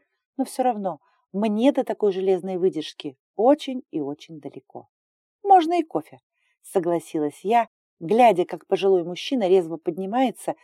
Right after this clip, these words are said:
понажимав на какие-то кнопки на столе. «Так, а вот что мне сейчас делать? Тут есть какой-то протокол для подобных вещей? Ладно, это надо узнать».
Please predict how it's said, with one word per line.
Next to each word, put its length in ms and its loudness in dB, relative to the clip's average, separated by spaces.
понажимав 600 2
на 80 -16
какие-то 460 -10
кнопки 420 -8
на 100 -12
столе. 420 -6
«Так, 420 -2
а 80 2
вот 120 2
что 160 0
мне 160 -4
сейчас 340 -10
делать? 540 -4
Тут 180 -10
есть 180 4
какой-то 340 -4
протокол 540 -4
для 160 -4
подобных 460 -6
вещей? 440 -8
Ладно, 380 -2
это 220 2
надо 260 0
узнать». 420 -6